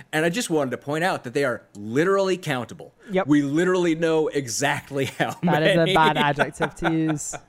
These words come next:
Speaker 1: But then he continues on with a few more
Speaker 2: It's,
Speaker 1: of his
Speaker 2: it's
Speaker 1: vague
Speaker 2: because he can't
Speaker 1: accomplishments.
Speaker 2: count over ten without the,
Speaker 1: <laughs>
Speaker 2: without taking his shoes off.
Speaker 1: But he continues on with some of the vague accomplishments that they had, starting with, quote,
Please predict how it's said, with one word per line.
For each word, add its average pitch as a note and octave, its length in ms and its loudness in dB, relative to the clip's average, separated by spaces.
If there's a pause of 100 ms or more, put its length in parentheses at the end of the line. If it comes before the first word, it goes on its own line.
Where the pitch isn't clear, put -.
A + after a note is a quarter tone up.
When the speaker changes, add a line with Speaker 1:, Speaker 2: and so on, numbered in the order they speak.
(1080)
Speaker 1:
But A#3 100 6
then E4 140 0
he F4+ 80 0
continues A#3 460 0
on A#2+ 340 0
with C#3 140 -2
a C3+ 40 -2
few D3+ 160 -4
more C3 220 0
Speaker 2:
It's, C4 80 8
Speaker 1:
of - 60 -2
his A#2+ 160 -2
Speaker 2:
it's B3 160 8
Speaker 1:
vague A#3+ 100 2
Speaker 2:
because C#4 300 4
he C4 100 4
can't G3+ 80 -8
Speaker 1:
accomplishments. G#3+ 380 4
Speaker 2:
count F#3 380 0
over E3+ 260 2
ten C#3 440 -2 (120)
without E3+ 360 6
the, F3+ 280 2
Speaker 1:
<laughs> - 40 -20
Speaker 2:
without F3+ 300 6
taking F3+ 380 4
his D#3+ 100 2
shoes D#3 320 0
off. C3 260 -6 (1000)
Speaker 1:
But A#3 80 -6
he B3+ 60 -4
continues C#4 440 0
on F3 280 2
with B2+ 140 -4
some C#3 160 -4
of A#2+ 60 -8
the A#2+ 120 -6
vague A#2 340 -6
accomplishments G2 720 -12
that F#2 160 -16
they F#2 160 -12
had, F2+ 320 -10 (160)
starting D3 420 -4
with, G#2+ 200 -6
quote, - 360 0